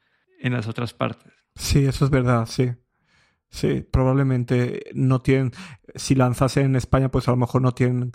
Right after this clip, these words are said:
Speaker 2: contenido suficiente para justificar ese precio,
Speaker 1: Sí.
Speaker 2: probablemente.
Speaker 1: Si me preguntas hoy por hoy, yo creo que este es un servicio que está esperando que lo adquiera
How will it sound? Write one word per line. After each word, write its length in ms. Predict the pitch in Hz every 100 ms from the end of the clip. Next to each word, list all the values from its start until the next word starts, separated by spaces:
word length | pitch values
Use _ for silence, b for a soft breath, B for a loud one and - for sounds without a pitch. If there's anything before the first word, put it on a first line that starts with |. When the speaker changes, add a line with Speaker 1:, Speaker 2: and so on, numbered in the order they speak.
| B B B
Speaker 2:
contenido 420 | 135 127 127 127
suficiente 560 | - 123 - 135 127
para 180 | 123 120
justificar 560 | - 127 120 135 - 123
ese 220 | 117 127
precio, 380 | - 120 - -
Speaker 1:
Sí. 40 |
Speaker 2:
probablemente. 560 | - 151 135 127 131 -
Speaker 1:
Si 140 | -
me 140 | 151 147
preguntas 680 | 151 143 127 117 139 139 -
hoy 160 | 170 160
por 180 | 160
hoy, 100 | 156
yo 100 | 160
creo 100 | 135
que 80 | 139
este 160 | 147 139
es 140 | 131
un 180 | 143 143
servicio 400 | - 131 131 143
que 80 | 135
está 480 | - 123 113 113 -
esperando 720 | 131 - - 117 117 117 135
que 160 | -
lo 80 | 131
adquiera 720 | 123 - - 123 120 123 123